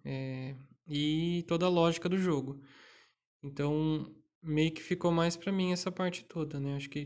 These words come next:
também é outro motivo. Mas, acho que assim, no fim das contas, né? O que que aconteceu? O, o jogo tá funcionando, né? Ele dá pra jogar com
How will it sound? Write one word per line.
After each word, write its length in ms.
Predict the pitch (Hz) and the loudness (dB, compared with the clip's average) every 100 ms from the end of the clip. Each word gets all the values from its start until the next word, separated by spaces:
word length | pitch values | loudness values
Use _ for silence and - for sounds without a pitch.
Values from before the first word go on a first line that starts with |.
| 143 | -8
também 380 | 143 143 147 151 | -6 -4 -4 -4
é 80 | 143 | -4
outro 220 | 143 156 | -4 -4
motivo. 500 | 156 170 - 127 - _ _ - - _ _ _ _ _ _ - | -4 -4 -6 -8 -8 _ _ -20 -20 _ _ _ _ _ _ -6
Mas, 720 | 151 156 156 160 160 156 - | 0 2 4 2 2 0 -2
acho 140 | 156 | -4
que 60 | - | -4
assim, 460 | 175 160 143 - - - 196 196 _ | -6 -6 -6 -8 -16 -20 -20 -20 _
no 100 | 165 | -6
fim 160 | 160 196 | 0 2
das 180 | 202 202 | 2 2
contas, 400 | 143 127 - 139 | 0 -2 -4 -6
né? 180 | 156 165 | -4 -2
O 40 | |
que 120 | 165 | -2
que 80 | 160 | -2
aconteceu? 640 | 156 160 160 156 139 127 131 _ _ - - _ _ _ _ | -2 -2 -2 -2 -4 -6 -10 _ _ -20 -20 _ _ _ _
O, 680 | 147 143 143 143 139 139 139 | -4 0 0 0 0 0 0
o 100 | 170 | 2
jogo 260 | 160 170 160 - | 2 2 0 -4
tá 120 | - 156 | -4 -4
funcionando, 680 | - 185 175 151 190 233 - _ | -4 -2 2 2 0 -6 -14 _
né? 200 | 143 160 165 | -6 -4 0
Ele 580 | 143 139 139 139 - - _ | 0 2 0 -2 -8 -18 _
dá 140 | 139 135 | -6 -2
pra 160 | 139 | -2
jogar 360 | 135 135 139 135 | -2 -2 -2 -2
com 420 | 139 139 135 | -4 -6 -6